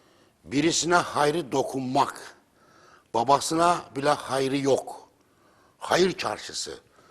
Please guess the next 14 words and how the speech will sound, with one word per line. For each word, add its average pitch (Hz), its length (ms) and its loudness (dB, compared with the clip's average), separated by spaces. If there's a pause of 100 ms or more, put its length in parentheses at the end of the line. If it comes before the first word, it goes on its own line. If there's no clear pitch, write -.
(340)
hayır 175 320 6
kurumu 98 580 -6 (1700)
gibi 120 320 -2
kavramlar 123 680 4
da 170 280 2
Türkiye, 117 580 -8
Türkçe'ye 135 340 -4
geçmiştir. 113 760 -8 (1160)
Türkçedeki 156 920 0 (480)
tüm 151 400 -2
hayır 151 500 4
ile 117 220 -4
ilgili 95 380 -10
deyimler 123 580 2